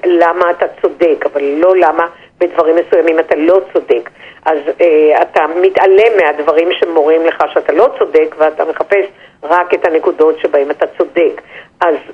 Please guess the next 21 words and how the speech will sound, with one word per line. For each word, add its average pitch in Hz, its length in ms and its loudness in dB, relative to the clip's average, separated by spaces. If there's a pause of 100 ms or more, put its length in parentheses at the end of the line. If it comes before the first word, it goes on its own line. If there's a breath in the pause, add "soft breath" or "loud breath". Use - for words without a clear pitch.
הוא 208 280 2
מראה 196 220 4
לך 240 220 0
אולי 139 420 2
שאתה, 143 320 -2 (160)
יש 160 280 0
המון 170 280 2
מידע 175 300 2
חשוב 160 380 -2
שאתה 156 340 -4
מסתיר, 156 580 -2
שאתה, 131 380 -2 (340 loud breath)
אה, 165 80 2
מת-, 165 540 0
מתעלם 180 460 0
ממנו. 147 420 0 (580 loud breath)
הנושא 190 340 0 (120)
של 208 80 2
לחץ 180 320 0
קבוצתי, - 720 -2 (340 soft breath)
איך 220 160 2